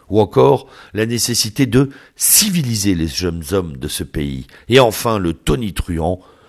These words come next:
la honte doit changer de camp. On imagine facilement l'air ravi du porte-plume macronien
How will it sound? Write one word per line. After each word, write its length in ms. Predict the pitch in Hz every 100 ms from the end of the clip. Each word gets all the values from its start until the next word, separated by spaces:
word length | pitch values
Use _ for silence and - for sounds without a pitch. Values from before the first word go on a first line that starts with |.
| _
la 160 | - - -
honte 500 | 208 208 190 - - -
doit 140 | 101
changer 400 | - - 95 95
de 100 | 76
camp. 360 | 78 - 98 - - - - -
On 80 | 127
imagine 360 | 143 123 143
facilement 760 | 123 123 107 104 123 123 104 87
l'air 220 | 95 80
ravi 300 | 92 98 110
du 140 | 95
porte-plume 540 | 85 80 - 80 117 95
macronien 560 | 82 - 87 87 101